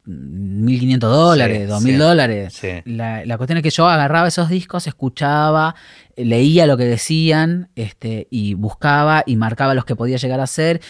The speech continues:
Speaker 1: y los dejaba todos apiladitos con un papelito cada uno para que Yago los levantara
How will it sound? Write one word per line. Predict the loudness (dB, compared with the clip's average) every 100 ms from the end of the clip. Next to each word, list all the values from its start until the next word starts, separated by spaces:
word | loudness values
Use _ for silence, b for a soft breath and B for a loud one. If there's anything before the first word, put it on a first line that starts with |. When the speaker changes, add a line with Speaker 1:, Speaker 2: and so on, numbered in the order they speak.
| B
Speaker 1:
y | -4
los | -2 -2
dejaba | -2 0 0 -2
todos | -2 -2 -2
apiladitos | -4 -2 0 -2 -2 -4
con | -2
un | -2
papelito | -2 -2 -2 -2 -2
cada | 0 0
uno | 0 0 0
para | -2 -4
que | -4 -4 -4 b b b b
Yago | -8 -4 0
los | 0 0
levantara | 0 0 2 2 2 2 2 0